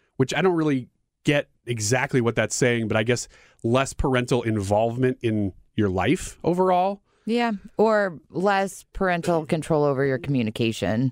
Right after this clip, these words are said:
Speaker 1: Yeah, that's probably true. Um, then it goes down the list. Um, black is only at thirty-nine percent, so lower than average.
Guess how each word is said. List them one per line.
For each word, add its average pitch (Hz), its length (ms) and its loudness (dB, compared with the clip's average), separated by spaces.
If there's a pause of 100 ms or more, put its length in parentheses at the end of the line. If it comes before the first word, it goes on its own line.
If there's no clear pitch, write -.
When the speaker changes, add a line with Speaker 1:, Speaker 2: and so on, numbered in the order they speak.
(120)
Speaker 1:
Yeah, 185 280 2
that's 151 180 -6
probably 139 380 -2
true. 117 320 -2 (800)
Um, 131 500 0 (1080)
then 135 340 0
it 156 80 0
goes 135 240 0
down 131 220 2
the 120 80 0
list. 123 440 -2
Um, 107 600 -2 (840)
black 117 760 -2
is 123 400 0
only 120 440 0
at 107 320 -2
thirty-nine 113 880 0
percent, 131 340 -2
so 110 140 0
lower 107 320 2
than 117 160 -2
average. 104 520 -2